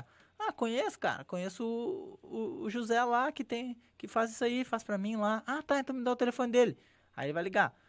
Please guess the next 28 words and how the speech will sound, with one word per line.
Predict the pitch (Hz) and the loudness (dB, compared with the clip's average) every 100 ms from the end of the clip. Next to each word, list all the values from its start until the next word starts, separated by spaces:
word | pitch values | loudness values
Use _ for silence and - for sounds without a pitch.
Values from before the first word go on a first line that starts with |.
| _ | _
Só | - 254 | -2 0
que | 339 | 2
ele | 285 | 4
já | 247 | 2
perguntou | 294 247 254 | 2 0 0
pra | 277 | 2
mais | 240 285 | 0 0
cinco | - 269 | -2 0
amigos, | 311 233 254 139 - _ _ _ _ _ _ _ | 2 2 0 -2 -6 _ _ _ _ _ _ _
entendeu? | 139 170 220 320 | -2 0 0 -4
E | 165 | -8
os | 175 | -6
cinco | 226 240 | -4 -2
amigos, | 226 247 | -2 0
cada | 233 | 0
um | 226 | 0
indicou | 254 240 277 254 | -2 -4 0 0
um. | 254 226 - _ _ | 0 -4 -8 _ _
Indicou, | 170 - 147 | -18 -10 -8
indicou | 147 - 180 | -8 -4 -2
o | |
José, | 170 180 208 202 180 | -2 0 0 2 0
indicou | 147 160 | -4 -4
o | |
João, | 156 180 214 196 | -2 0 0 0
indicou | 170 - 160 | -2 -4 -2
o | |
Luiz. | 165 220 208 | 0 0 -2